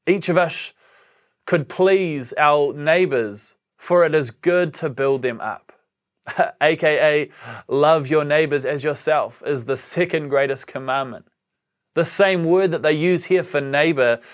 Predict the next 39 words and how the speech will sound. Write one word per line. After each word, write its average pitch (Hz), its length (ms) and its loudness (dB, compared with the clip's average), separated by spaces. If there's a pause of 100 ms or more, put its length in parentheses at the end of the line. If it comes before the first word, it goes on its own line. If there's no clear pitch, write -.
(120)
is 147 160 0
the 151 100 0
same 180 440 0
word 175 320 2
that 160 100 4
is 127 180 -2
used 165 320 0
in 151 120 -4
the 143 80 -4
story 156 360 0
of 135 140 -2
the 139 60 0
S-, - 180 -6 (120)
Good 165 200 0
Samaritan 147 720 0 (260)
and 143 380 0
right 170 260 2
throughout 156 400 2
the 143 80 -4
Good, 143 380 -2
the 139 140 0
New 139 400 -4
Testament. 151 640 -4 (380)
It's 165 180 -4
not 190 220 2
just 170 220 -2
saying 151 360 2
your 135 120 2
fellow 151 460 0
churchgoer. 147 760 -2 (1120)
And 156 120 -2
then 160 200 2
as 147 100 2
they 151 160 4
continue 156 560 -2
on, 165 240 2
Paul 170 200 0
says, 165 220 -2
"Accept - 760 -2